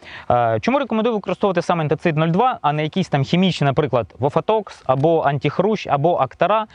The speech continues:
Тому що, по-перше, хімічні препарати мають період, е, захисту,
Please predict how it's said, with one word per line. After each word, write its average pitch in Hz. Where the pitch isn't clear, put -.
Тому 190
що, 175
по-перше, 147
хімічні 160
препарати 147
мають 135
період, 156
е, 101
захисту, 196